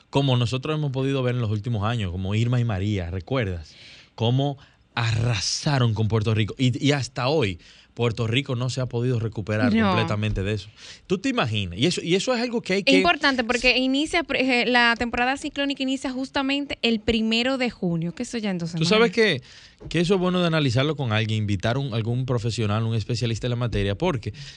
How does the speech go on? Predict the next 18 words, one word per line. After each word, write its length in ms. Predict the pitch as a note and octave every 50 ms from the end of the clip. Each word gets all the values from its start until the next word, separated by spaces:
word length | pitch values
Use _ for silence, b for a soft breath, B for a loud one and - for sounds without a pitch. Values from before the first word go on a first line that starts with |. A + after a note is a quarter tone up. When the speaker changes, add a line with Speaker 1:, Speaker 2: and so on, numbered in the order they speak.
| B _
Speaker 1:
yo 100 | - E3+
siempre 320 | E3 - A#3+ A#3+ A#3 A#3 G3+
me 540 | F3+ E3 D#3 D#3+ D#3+ E3+ F3+ F3+ F3+ E3
he, 80 | C#3+ - - - - _ _ _ _ _ _ - - C3 C3 B2+ - -
he 100 | D#3+ F#3
analizado 640 | G3+ G3 G3 F#3+ D3 - - G2+ F2+ E2+ - - - -
o 140 | _ - B2
he 40 | D3
reflexionado 760 | F3 F3 C3+ F3 D#3+ - - B2 A2+ A2 G2+ F#2 F2+ F2+ E2+ B B B B B B B
sobre 360 | _ - - D#3 D#3 E3 E3+ E3+
el 80 | F3
hecho 280 | G3+ G3 D#3+ - D3 C3+
de 140 | C3 B2+ B2
que, 200 | - C3 B2+ A2+
por 180 | - C3+ C3+
ejemplo, 480 | C#3 D3 D#3+ D3+ C3 G2+ G#2+ G2 F#2 b b b b b b b b _ _ _ _ _ _ _ -
eh, 140 | A#2 C3+
ocurre 640 | C3+ C#3+ C3 - F#3+ A3+ A#3+ A#3 G#3+ A3 G#3+ - -